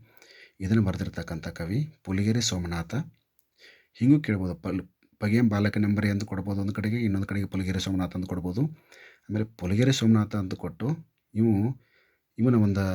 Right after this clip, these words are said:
ಬಿರುದು ಅಂದ್ರೆ ವೀರಶೈವ ಕವಿಯು, ಹಿಂಗೂ ಕೂಡ ಕೊಡ್ಬೋದು. ಅಥವಾ ಪುಲಿಗೆರೆ ಸೋಮನಾಥ ಅಂತ ಕೊಟ್ಟು ಇವನ ಒಂದು ಕೃತಿ ಸೋಮೇಶ್ವರ ಶತಕ, ಇದನ್ನು ಕೂಡ ಕೊಡ್ಬೋದು.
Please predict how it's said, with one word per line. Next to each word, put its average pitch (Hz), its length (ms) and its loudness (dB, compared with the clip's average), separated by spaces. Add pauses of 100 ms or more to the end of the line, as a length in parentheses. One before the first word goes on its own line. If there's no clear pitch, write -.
(220)
ಬಿರುದು 120 340 0
ಅಂದ್ರೆ 104 240 -4
ವೀರಶೈವ 104 480 2
ಕವಿಯು, 85 360 -6
ಹಿಂಗೂ 127 300 0
ಕೂಡ 101 200 -6
ಕೊಡ್ಬೋದು. 87 440 -6 (460)
ಅಥವಾ 120 220 -2 (500)
ಪುಲಿಗೆರೆ 107 340 2
ಸೋಮನಾಥ 110 500 2
ಅಂತ 95 220 -6
ಕೊಟ್ಟು - 340 -6 (720)
ಇವನ 90 260 -4
ಒಂದು 82 240 -4 (400)
ಕೃತಿ 120 280 -4 (220)
ಸೋಮೇಶ್ವರ 110 460 0
ಶತಕ, - 320 -8 (1120)
ಇದನ್ನು 147 260 6
ಕೂಡ 104 180 0
ಕೊಡ್ಬೋದು. 82 420 -4